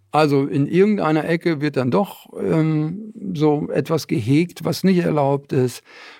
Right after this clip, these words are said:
Oder du hast es angesprochen, Minderjährige, ganz wichtiges Thema, wird ja auch heiß diskutiert im Parlament. Die sind nicht erlaubt in den Clubs,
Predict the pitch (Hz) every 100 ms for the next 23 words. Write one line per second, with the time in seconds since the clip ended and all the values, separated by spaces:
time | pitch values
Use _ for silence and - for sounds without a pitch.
0 | - 139 143 135 120 123 135 147 165 170
1 | 127 120 139 175 147 135 127 117 160 147
2 | 139 143 131 113 - 151 170 151 131 117
3 | 120 147 107 113 - 139 170 - - 135
4 | - 139 147 135 123 123 107 143 175 -
5 | - - - - - - - _ _ _
6 | _ 139 143 165 196 151 131 117 139 247
7 | 254 226 214 214 277 - - -